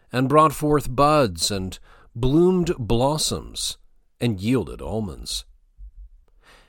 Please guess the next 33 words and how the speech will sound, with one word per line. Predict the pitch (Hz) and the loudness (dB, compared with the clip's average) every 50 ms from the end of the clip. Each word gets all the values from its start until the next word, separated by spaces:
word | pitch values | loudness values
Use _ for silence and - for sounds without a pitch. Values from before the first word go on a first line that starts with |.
| _ _ _ _ _ | _ _ _ _ _
And | - 139 143 156 | 0 2 2 4
Moses | 190 233 262 - - 294 220 - | 4 2 2 0 0 -2 -4 -4
brought | - - 156 160 160 151 | -2 0 0 0 2 0
out | 147 139 135 135 123 | 0 0 0 2 2
all | 127 131 147 190 | 2 2 2 2
the | 220 247 | 0 -2
rods | 208 160 127 98 85 82 101 113 - - | 0 0 0 0 2 0 -2 -2 -4 -4
from | - - 123 120 | -2 0 0 0
before | 113 117 110 - - 139 135 139 | 0 -2 -2 -2 -2 0 0 2
the | 131 120 | 2 2
Lord | 113 117 135 143 127 123 127 123 | 4 4 4 4 4 4 4 2
unto | 120 117 104 113 117 | 0 -2 -2 -4 -4
all | - 110 120 143 175 | -2 0 0 2 2
the | 180 196 - | 2 0 0
children | - - - 139 127 120 117 117 | 0 -2 -2 -2 -2 -2 -2 -2
of | 107 104 | -2 -2
Israel, | 135 139 - - 131 98 87 76 64 58 - - _ - _ _ _ _ _ _ _ _ | -4 -4 -2 -2 -2 -2 -4 -4 -8 -10 -16 -20 _ -20 _ _ _ _ _ _ _ _
and | - 123 117 | -2 0 2
they | 123 117 113 | 2 2 2
looked | 110 113 143 220 240 165 156 180 - - - - | 0 0 2 2 4 4 2 0 -4 -8 -8 -6
and | 113 104 107 | -4 -4 -4
took | 107 - 147 135 - - | -2 -2 -2 -2 -2 -4
every | - 135 135 143 147 | -6 -6 -4 -2 -2
man | 131 107 95 90 87 95 | -2 -2 -2 -4 -4 -4
his | 120 127 120 131 | -6 -6 -6 -4
rod. | 156 196 220 170 87 69 53 - - - - - - _ _ _ _ _ _ _ _ _ _ _ _ _ _ _ _ _ - - - - _ _ _ _ _ _ _ _ _ | -4 -2 -2 -2 -4 -6 -10 -14 -18 -20 -20 -20 -20 _ _ _ _ _ _ _ _ _ _ _ _ _ _ _ _ _ -20 -20 -20 -20 _ _ _ _ _ _ _ _ _
And | - 139 147 | 0 2 4
the | 147 151 | 4 4
Lord | 175 180 226 247 233 - | 4 4 2 2 2 0
said | - - 180 147 | 2 2 2 2
unto | 147 143 120 143 | 2 0 0 2
Moses, | 135 123 120 120 117 110 104 117 117 113 110 113 | 2 2 2 2 2 0 -2 -4 -4 -4 -6 -6
"Bring | 113 120 160 226 277 269 | -4 -2 0 0 0 0